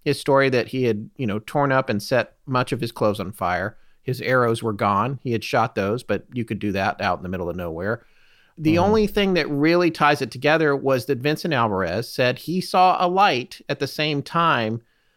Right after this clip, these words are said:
Speaker 1: that this was starting to happen for Don. And he
Speaker 2: Right.
Speaker 1: signed an affidavit that said that. And so that could be the same craft. So if you're trying to look at it as a hoax, and you obviously have to be, "Oh, these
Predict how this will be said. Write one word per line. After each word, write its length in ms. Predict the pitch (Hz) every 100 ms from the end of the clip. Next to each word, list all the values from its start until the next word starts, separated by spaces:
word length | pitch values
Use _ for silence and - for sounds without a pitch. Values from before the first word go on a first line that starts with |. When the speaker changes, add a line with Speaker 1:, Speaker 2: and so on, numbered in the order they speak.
| _ _ _
Speaker 1:
that 400 | 127 135 131 -
this 240 | 139 143 -
was 140 | 131
starting 360 | - 143 123 117
to 80 |
happen 640 | 113 - 165 165 101 95 117
for 160 | - 117
Don. 420 | 110 101 87 123 _
And 240 | - 117 147
he 60 |
Speaker 2:
Right. 60 | 175
Speaker 1:
signed 240 | 175 170
an 60 | 160
affidavit 460 | 160 156 170 147 -
that 60 |
said 240 | - - 101
that. 200 | - - _ -
And 280 | 139 131 -
so 120 | -
that 200 | 165 170
could 120 | -
be 100 | 143
the 80 | 131
same 240 | 123 127 117
craft. 460 | - 170 113 117 -
So 420 | - 139 131 -
if 140 | 170 165
you're 240 | 147 143 - -
trying 260 | - 240 285
to 60 |
look 180 | 233 196
at 140 | 170 165
it 100 | 143
as 140 | 139
a 60 | 139
hoax, 260 | 131 120
and 80 | 143
you 140 | 131 127
obviously 360 | 175 208 196 143
have 80 |
to 80 | 139
be, 60 | 123
"Oh, 160 | 147 151
these 240 | 113 107